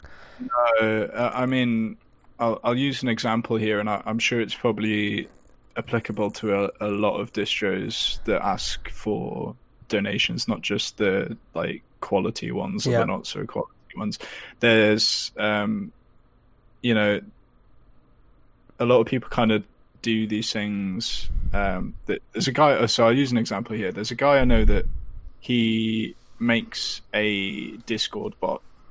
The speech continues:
Speaker 1: and obviously he has the Discord bot running on a V P S. Now, obviously,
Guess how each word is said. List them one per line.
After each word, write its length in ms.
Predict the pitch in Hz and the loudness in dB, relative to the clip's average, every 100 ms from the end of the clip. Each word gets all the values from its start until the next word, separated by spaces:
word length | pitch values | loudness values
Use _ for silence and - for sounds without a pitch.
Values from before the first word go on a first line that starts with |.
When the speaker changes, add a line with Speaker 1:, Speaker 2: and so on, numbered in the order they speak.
| - - - - - _ - | -20 -20 -20 -20 -20 _ -2
Speaker 1:
and 120 | 113 | 0
obviously 600 | 107 101 113 110 104 101 - | 0 0 -2 0 0 0 -4
he 200 | 107 104 | -2 0
has 640 | 107 107 104 113 - - - - _ _ | 2 2 2 -2 -4 -10 -16 -20 _ _
the 60 | 120 | -4
Discord 500 | 123 127 - 117 110 | 0 0 4 4 4
bot 180 | 110 95 | 2 2
running 580 | 107 107 104 104 - - | 2 4 6 6 8 8
on 140 | 110 | 6
a 60 | 107 | 4
V 180 | 110 - | 0 0
P 160 | 120 | 2
S. 360 | 107 62 - - | 2 0 -4 -2
Now, 440 | 110 104 104 110 - - | 2 2 0 -2 -8 0
obviously, 520 | 123 117 - 107 107 | 0 2 2 0 2